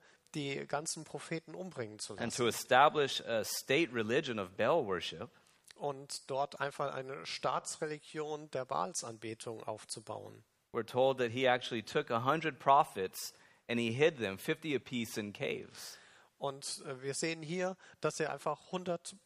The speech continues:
Speaker 1: Propheten, äh, genommen hat und, äh, zu je fünfzig in, in Höhlen untergebracht hatte,
Speaker 2: In, in order to protect them.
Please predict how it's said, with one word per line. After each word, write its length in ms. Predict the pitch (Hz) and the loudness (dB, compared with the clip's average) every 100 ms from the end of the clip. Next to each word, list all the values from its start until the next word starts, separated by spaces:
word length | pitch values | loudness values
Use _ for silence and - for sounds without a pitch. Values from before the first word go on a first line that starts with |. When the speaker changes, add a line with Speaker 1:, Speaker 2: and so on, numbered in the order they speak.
| 180 - | -20 -10
Speaker 1:
Propheten, 920 | - 151 - 190 233 - 214 214 220 208 | -6 -6 -2 -2 -2 -2 -2 -4 -10 -6
äh, 200 | 160 147 - - | -4 -6 -8 -10
genommen 500 | 156 151 185 190 160 | -4 -2 -2 -4 0
hat 260 | 175 - - - - | 0 0 -14 -20 -6
und, 520 | 156 147 156 - 151 151 | -4 -4 -2 -4 -2 -6
äh, 60 | |
zu 220 | - - 156 | -2 -2 -2
je 180 | 156 156 | -2 -2
fünfzig 960 | - 202 220 - - 190 180 - - - | -2 -4 -6 -2 0 0 -2 -6 -8 -6
in, 320 | 160 147 147 | -6 -6 -10
in 320 | 151 151 156 | -10 -8 -8
Höhlen 340 | 151 190 180 131 | -6 -4 -4 -6
untergebracht 760 | 120 117 110 110 117 - - | -8 -8 -10 -8 -8 -8 -8
hatte, 120 | 110 131 | -2 0
Speaker 2:
In, 120 | 131 | 0
in 140 | 143 | 0
order 280 | 143 160 156 | 4 4 4
to 140 | 147 135 | 0 -6
protect 540 | - 120 - 202 - | -6 -4 0 0 -2
them. 140 | 85 | -14